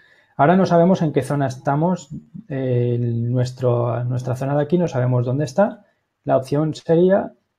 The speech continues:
directamente con este botón, sincronizar viewport tres D o sincronizar encuadres. Y nos va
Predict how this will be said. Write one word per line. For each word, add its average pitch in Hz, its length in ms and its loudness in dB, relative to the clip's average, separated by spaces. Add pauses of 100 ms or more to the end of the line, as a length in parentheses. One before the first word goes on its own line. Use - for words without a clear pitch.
directamente 143 640 0
con 139 140 -4
este 127 240 -8
botón, 113 340 -6
sincronizar 123 720 -2
viewport 135 460 0
tres 160 200 2
D 202 420 2
o 151 120 -4
sincronizar 127 640 -4
encuadres. 170 960 0 (1300)
Y 165 100 0
nos 156 220 -2
va 185 260 -2